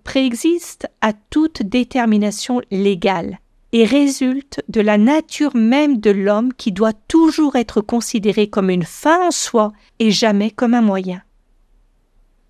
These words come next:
Nulle personne et nul État ne peut s'exonérer de cette loi supérieure, même non écrite,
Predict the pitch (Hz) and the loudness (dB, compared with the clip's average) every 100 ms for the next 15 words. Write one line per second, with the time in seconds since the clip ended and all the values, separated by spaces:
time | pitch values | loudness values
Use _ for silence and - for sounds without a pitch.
0 | _ 247 311 381 - 311 - - - 208 | _ 2 4 4 2 -2 -2 -6 -2 0
1 | 190 233 247 _ _ 233 233 233 262 330 | 2 -2 -6 _ _ 2 4 6 4 4
2 | 302 - _ 247 254 - 214 214 - - | 2 0 _ -2 -2 -2 -2 -2 -6 0
3 | 214 226 214 - 226 - - - 269 226 | 4 4 2 0 0 0 -8 -2 -2 -2
4 | 196 226 214 196 202 208 202 208 208 196 | -2 0 2 0 -2 -6 -2 -4 -2 -6
5 | - 208 185 180 - - 208 - 190 202 | -6 -2 -2 -2 -6 -8 -6 -4 -4 -2
6 | 185 190 - _ - 196 269 302 302 285 | -2 -2 -8 _ 0 2 4 2 2 2
7 | 226 - 214 - - | 0 -4 -10 -10 -20